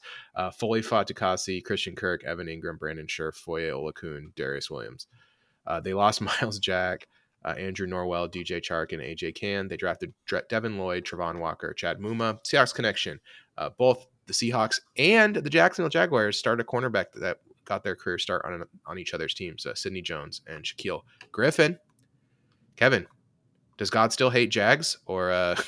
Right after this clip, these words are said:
<laughs> is this, is this fi-, finally, <laughs> finally the year where they turn the corner?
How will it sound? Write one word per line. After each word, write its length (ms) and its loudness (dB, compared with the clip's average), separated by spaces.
<laughs> 260 -4
is 120 2
this, 200 -2
is 100 6
this 140 6
fi-, 340 6
finally, 460 10
<laughs> 220 -2
finally 360 12
the 100 8
year 360 10
where 140 4
they 140 4
turn 220 0
the 80 -2
corner? 380 -4